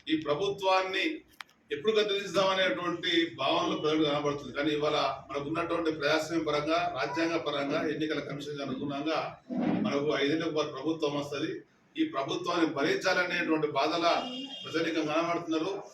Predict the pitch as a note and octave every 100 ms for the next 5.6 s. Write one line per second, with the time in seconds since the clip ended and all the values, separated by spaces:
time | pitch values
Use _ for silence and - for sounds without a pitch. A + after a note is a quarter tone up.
0 | - D3 F#3 F#3 F#3+ F#3 F3 D#3+ D3 -
1 | - - - - - - E3 F#3+ D3+ D3
2 | E3 D#3 D#3+ D#3 D3 B2+ A2+ - _ _
3 | _ - - - - _ _ - C#3 C3+
4 | D3 E3 C#3+ C#3+ E3+ - D#3 D#3 F#3+ F#3+
5 | - E3 E3 E3 F#3+ -